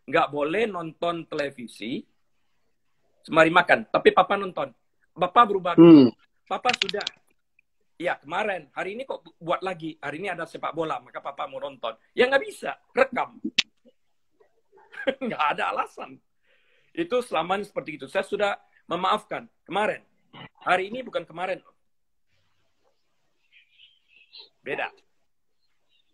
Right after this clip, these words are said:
Speaker 1: Konstan di dalam hal ini. Jadi love itu termasuk di dalam, love is not love until kesempatan untuk berbuat salah itu dijamin.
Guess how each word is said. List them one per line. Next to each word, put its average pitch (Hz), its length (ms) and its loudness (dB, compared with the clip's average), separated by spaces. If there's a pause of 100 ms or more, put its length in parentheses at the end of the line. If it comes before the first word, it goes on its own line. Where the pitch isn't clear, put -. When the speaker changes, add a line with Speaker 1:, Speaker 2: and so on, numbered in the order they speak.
(120)
Speaker 1:
Konstan 214 560 -6 (160)
di 139 100 -12
dalam 151 300 -6
hal 117 160 -10
ini. 92 80 -20 (400)
Jadi 156 400 -6
love 180 240 -2
itu 240 320 -6 (400)
termasuk 165 560 -2
di 170 80 -4
dalam, 139 240 -4
love 214 320 2
is 185 240 -6
not 170 160 -6
love 139 320 -4 (160)
until 165 920 -6 (2250)
kesempatan 208 640 -2
untuk 196 300 -10
berbuat 165 400 -8
salah 160 320 -8
itu - 320 -10 (560)
dijamin. 160 480 -2